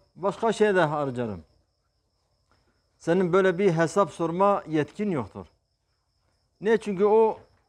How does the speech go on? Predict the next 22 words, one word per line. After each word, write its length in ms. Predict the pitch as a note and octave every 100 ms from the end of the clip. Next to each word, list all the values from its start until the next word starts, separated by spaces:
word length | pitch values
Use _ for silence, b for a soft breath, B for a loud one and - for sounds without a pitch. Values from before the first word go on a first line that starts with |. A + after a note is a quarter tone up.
| _ _
yani 200 | E3 E3+
o 120 | G#3
paranın 420 | G3+ F3+ F3 F#3+ G#3
mülkü 520 | E3+ D3+ G#3 G#3+ G3+ - _ _ _ _ _ _ _ _ _ _
bize 280 | B2+ D3+ D#3
aittir. 460 | G#3+ E3+ - C#3+ C#3+
Biz 120 | -
sahibiyiz. 680 | - D#3+ D3+ D3+ F3+ G#2 -
İstediğimiz 540 | C#3 - E3+ F3+ G3+ D3
gibi 220 | D3 G3
tasarruf 420 | F#3+ F3+ F#3 D#3
ediyoruz. 440 | E3+ C#3+ C3 G#2+ - _ _ _ _ _ _ _ _ _ _
Tabii 240 | F3+ F#3+
mutlak 500 | F#3+ F#3 F3+ G#3+ A3+
tasarruf 400 | F3 E3+ F#3+ G#3
sahibi 400 | - F3 E3 G3
de 140 | G#3+ F3+
değiliz. 320 | E3 C#3+ A#2+
O 140 | E3
da 140 | C3+ C#3
var. 180 | E3+ F3 _ _ _ _ _ _ _ _ _ _ _ _ _ _ _ _ _ _
Yarım, 500 | C#3+ D#3 G#3+ F#3+